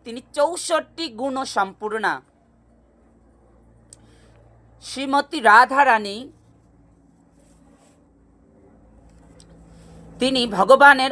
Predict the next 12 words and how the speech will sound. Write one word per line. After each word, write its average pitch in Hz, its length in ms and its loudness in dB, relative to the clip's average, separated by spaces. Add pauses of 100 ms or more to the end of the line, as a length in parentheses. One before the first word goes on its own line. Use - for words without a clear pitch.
(160)
অত্যন্ত 320 1120 2
প্রিয়। 185 680 -4 (2750)
শ্রীমতী 254 500 -6
রাধারানী, 254 920 4 (1300)
তিনি 233 180 -10
হচ্ছেন 254 440 -6 (320)
ব্রজবাসীদের 220 1160 2 (720)
প্রাণ। 185 560 4 (1400)
শ্রীমতী 269 440 -10
রাধারানী 247 560 0
হলেন 254 300 -6
কৃষ্ণের 262 600 -12